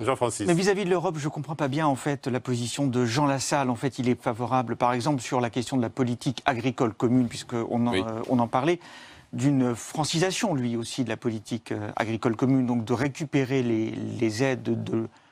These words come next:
Speaker 2: la pac. Comment on fait sans quitter l'euro, sans quitter l'Europe à un moment donné ou sans, euh, renverser la table européenne ?
Speaker 3: En négociant,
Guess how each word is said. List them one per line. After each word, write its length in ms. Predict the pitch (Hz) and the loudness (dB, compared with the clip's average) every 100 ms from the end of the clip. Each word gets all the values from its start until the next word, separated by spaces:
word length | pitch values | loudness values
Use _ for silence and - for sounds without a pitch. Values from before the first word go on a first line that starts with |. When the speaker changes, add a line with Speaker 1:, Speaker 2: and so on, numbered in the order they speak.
| _ - | _ -6
Speaker 2:
la 140 | 127 120 | 0 2
pac. 220 | - 220 | 2 -2
Comment 200 | 220 202 | 0 0
on 120 | 190 156 | 0 0
fait 240 | - 226 | -2 -2
sans 400 | 220 - 170 170 - _ _ _ _ - | -2 0 0 0 -6 _ _ _ _ -10
quitter 300 | 147 127 143 | -8 2 2
l'euro, 400 | 135 135 147 - | 4 0 -2 -6
sans 480 | - 131 123 120 117 _ | -4 -2 0 -2 -6 _
quitter 260 | - 123 135 | -12 0 2
l'Europe 300 | 123 131 143 | 4 2 0
à 60 | |
un 40 | 117 | -2
moment 200 | 117 117 | 0 0
donné 220 | 117 139 | -2 -2
ou 160 | 175 113 | -2 -4
sans, 300 | - 143 123 | -4 -2 -2
euh, 140 | 107 104 _ _ _ - | -4 -8 _ _ _ -4
renverser 720 | 117 139 135 147 - - 185 | 0 2 0 -2 -4 -2 0
la 120 | 131 | 0
table 220 | - 135 | -4 -4
européenne ? 460 | 123 120 - 113 117 117 _ _ _ - | -2 -4 -6 -8 -8 -14 _ _ _ 0
Speaker 3:
En 80 | 156 | 2
négociant, 580 | 165 180 - 196 120 | 2 0 -2 -6 -8